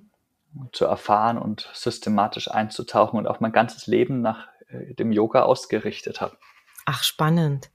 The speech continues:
Speaker 2: Und mit welchem Yoga hast du dann kla-, quasi angefangen? So klassisch mit Kinder-Yoga oder gab's das da noch nicht?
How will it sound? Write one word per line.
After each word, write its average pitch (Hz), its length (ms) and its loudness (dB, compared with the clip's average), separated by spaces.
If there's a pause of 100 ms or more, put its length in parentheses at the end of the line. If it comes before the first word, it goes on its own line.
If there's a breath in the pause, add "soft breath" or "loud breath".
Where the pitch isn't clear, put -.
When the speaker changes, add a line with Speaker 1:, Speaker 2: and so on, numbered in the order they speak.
(160 soft breath)
Speaker 2:
Und 175 100 8
mit 185 180 8
welchem 175 260 8
Yoga 190 300 6
hast 180 240 4
du 180 60 2
dann 160 220 4
kla-, 165 160 0
quasi 156 480 2
angefangen? 185 540 2
So 220 120 -2
klassisch 190 460 0
mit 147 160 2
Kinder-Yoga 233 680 4
oder 185 240 2
gab's 139 240 -2
das 131 160 -4
da 131 140 0
noch 120 160 -2
nicht? 123 320 -4